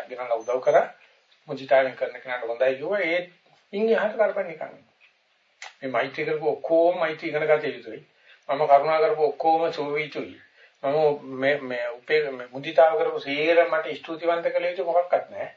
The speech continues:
ඒගොල්ලෝ ඒගොල්ලන්ට වැඩ කරගන්නවා. ඊට පස්සේ මට තියෙන උපේක්ෂාවයි. මොකද කරුණා, මෙත්තා, මුදිතා කරලා නේ තියෙන්නේ දැන්. ඊට පස්සේ උපේක්ෂාවයි. ඒ උපේක්ෂාව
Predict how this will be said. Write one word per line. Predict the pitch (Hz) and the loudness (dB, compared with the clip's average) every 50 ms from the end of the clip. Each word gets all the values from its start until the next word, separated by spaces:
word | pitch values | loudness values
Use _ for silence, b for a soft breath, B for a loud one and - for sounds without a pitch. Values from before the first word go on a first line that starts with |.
| b b b b b b - | b b b b b b -4
ඒගොල්ලෝ | 156 151 156 151 147 | -2 0 0 0 -2
ඒගොල්ලන්ට | 143 143 139 135 135 117 113 | -2 -4 -4 -4 -4 -4 -4
වැඩ | 113 113 123 127 | -4 -4 -4 -4
කරගන්නවා. | 135 143 151 151 151 127 123 135 165 | -4 -4 -4 -4 -4 -8 -10 -12 -16
ඊට | 180 180 175 | -14 -4 -2
පස්සේ | 175 151 180 180 151 | -2 -2 -2 -2 -2
මට | 139 139 151 156 | -2 -2 -2 -4
තියෙන | - 190 196 208 | -6 -8 -8 -8
උපේක්ෂාවයි. | 202 - 151 - - - 117 - - - - _ _ _ _ _ _ _ b b b b b _ | -6 -6 -8 -8 -6 -6 -6 -6 -6 -12 -20 _ _ _ _ _ _ _ b b b b b _
මොකද | _ - 117 - 147 | _ -6 -4 -4 0
කරුණා, | - 131 139 139 151 151 147 147 | 2 2 2 2 2 0 -2 -2
මෙත්තා, | 147 147 143 - - - 147 139 | -2 -4 -6 -6 -2 -2 -2 0
මුදිතා | 139 139 135 - - 131 - | -2 -6 -12 -6 -6 -6 -2
කරලා | - - - 170 190 196 | -2 0 6 8 8 8
නේ | 196 196 190 | 8 6 2
තියෙන්නේ | 190 185 180 175 170 | 0 0 0 4 4
දැන්. | 165 - - - - _ _ _ _ _ _ _ _ _ - | 2 2 2 -4 -16 _ _ _ _ _ _ _ _ _ -18
ඊට | 165 170 185 | -12 -6 -4
පස්සේ | 180 165 139 - 208 | -4 -4 -4 -6 -8
උපේක්ෂාවයි. | 196 170 151 - - - - - - - _ - - _ _ _ _ _ _ _ _ - | -10 -8 -10 -10 -10 -14 -14 -14 -16 -20 _ -20 -20 _ _ _ _ _ _ _ _ -2
ඒ | 147 160 185 | 0 2 2
උපේක්ෂාව | 202 202 220 214 214 - 208 220 226 233 | 4 2 2 2 4 6 8 10 10 12